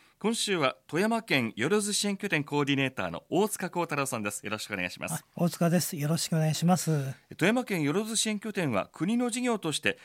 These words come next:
Speaker 1: 中小企業の皆さんの売り上げの拡大や商品開発、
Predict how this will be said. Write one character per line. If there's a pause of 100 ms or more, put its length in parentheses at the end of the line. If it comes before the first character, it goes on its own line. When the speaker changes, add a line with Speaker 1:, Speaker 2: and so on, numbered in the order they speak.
(100)
Speaker 1:
中
小
企
業
の
皆
さ
ん
の
売
り
上
げ
の
拡
大
や
商
品
開
発、